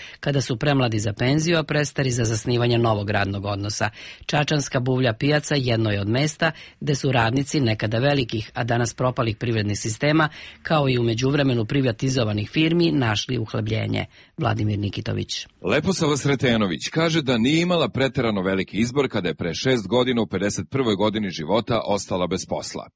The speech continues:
Speaker 2: Od otpremnine koju je naplatila sudskim putem,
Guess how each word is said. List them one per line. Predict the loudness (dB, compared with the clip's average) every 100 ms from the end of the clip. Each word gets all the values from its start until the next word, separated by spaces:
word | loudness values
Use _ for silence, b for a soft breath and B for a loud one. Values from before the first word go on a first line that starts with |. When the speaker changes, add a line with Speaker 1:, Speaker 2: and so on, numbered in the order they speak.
| -4
Speaker 2:
Od | 0
otpremnine | 0 0 0 2 2 0
koju | 0 0
je | 0
naplatila | -2 0 0 -2 -4
sudskim | -2 -6 -6 -4
putem, | -2 0 -2